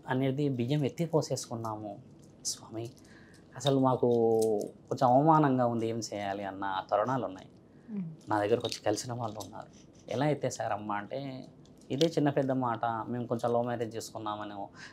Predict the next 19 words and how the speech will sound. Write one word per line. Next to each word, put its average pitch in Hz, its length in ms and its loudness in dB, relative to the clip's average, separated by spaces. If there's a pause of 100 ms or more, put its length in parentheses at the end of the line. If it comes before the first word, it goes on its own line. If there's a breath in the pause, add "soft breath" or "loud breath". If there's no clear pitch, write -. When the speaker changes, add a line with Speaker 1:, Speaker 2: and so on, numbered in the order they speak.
(100 loud breath)
Speaker 1:
లేకపోతే 123 300 8
మేము 123 240 2
వాళ్ళు 113 140 4
చెప్పిన 117 260 0
మాట 117 260 0
వినలేమనో, 101 720 -6
ఇలా 151 200 4
కొన్ని 143 300 0
చేసి 139 200 4
ఒడి 127 260 0
బియ్యం 131 220 0
ఎత్తేసుకున్నాం 110 640 -6
స్వామి." 110 300 -8 (460 loud breath)
ఒడి 165 220 12
బియ్యం 202 320 8
అనేది 185 280 4
ఎత్తేసిన 151 760 4
స్త్రీ 165 500 4 (320)
Speaker 2:
ఉమ్. 165 240 -6